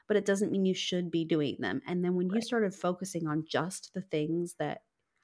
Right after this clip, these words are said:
Speaker 1: lit you up, it was amazing how, yeah, the growth happened there, and you got personal referrals, and, you know, other people just found you. And that's the other thing people are afraid of,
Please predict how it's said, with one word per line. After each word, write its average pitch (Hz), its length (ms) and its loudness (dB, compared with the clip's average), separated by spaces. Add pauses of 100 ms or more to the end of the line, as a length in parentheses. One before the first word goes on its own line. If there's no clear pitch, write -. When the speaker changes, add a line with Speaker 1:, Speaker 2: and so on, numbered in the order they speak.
Speaker 1:
lit 165 220 2
you 170 220 0
up, - 360 0 (1160)
it 190 100 4
was 190 200 4
amazing 190 400 4
how, 160 320 0
yeah, 175 220 -4
the 160 100 -2
growth 185 300 0
happened 165 460 -2
there, 160 440 -2
and 156 240 -4 (640)
you 170 120 -2
got - 340 -6
personal 269 420 2
referrals, 208 960 4 (100)
and, 160 560 -2 (360)
you 185 120 0
know, 165 180 2
other 208 180 6
people 233 340 4
just 208 260 -2
found 190 560 0
you. 202 240 2
And 226 140 0
that's 320 200 2
the 277 100 2
other 254 180 4
thing 170 240 0
people 208 320 0
are 185 120 2
afraid 160 420 0
of, 87 300 -6